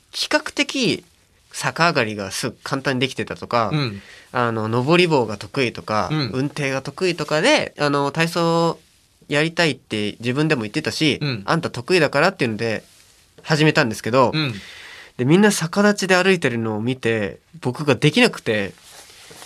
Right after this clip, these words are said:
Speaker 1: すぐ倒れちゃうわけですよ。
Speaker 2: 当然ですね。
Speaker 1: 当然なんですけど。で、そこで、あー、悔しいなじゃないですけど、うわー、できるようになりたいって思ったのがすごい今でも覚えてるので。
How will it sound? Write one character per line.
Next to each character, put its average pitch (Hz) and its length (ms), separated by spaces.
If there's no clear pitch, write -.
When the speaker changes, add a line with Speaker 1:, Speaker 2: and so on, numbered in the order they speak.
Speaker 1:
す 269 200
ぐ 180 80
倒 170 280
れ 151 80
ち - 80
ゃ 117 40
う 110 40
わ 107 80
け 110 80
で 104 80
す - 120
よ。 95 120
Speaker 2:
当 117 180
然 113 180
で 110 80
す - 140
ね。 170 40
Speaker 1:
当 170 180
然 175 220
な 170 120
ん 160 60
で 123 60
す - 100
け 110 100
ど。 110 300
で、 139 120
そ 151 140
こ 170 140
で、 175 280
あ - 680
ー、 - 60
悔 156 140
し 170 120
い 156 40
な 117 100
じ 110 80
ゃ - 20
な 110 100
い 107 60
で 90 200
す - 80
け 92 120
ど、 87 300
う - 60
わ - 340
ー、 - 20
で 143 120
き 139 40
る 143 60
よ 131 60
う 127 40
に 123 60
な 131 80
り 143 80
た 151 160
い 147 40
っ 139 60
て - 300
思 123 200
っ - 20
た 127 180
の 104 100
が 101 120
す - 140
ご 123 120
い 117 40
今 120 180
で 110 60
も 98 100
覚 101 200
え - 20
て 90 120
る 85 80
の 85 120
で。 98 280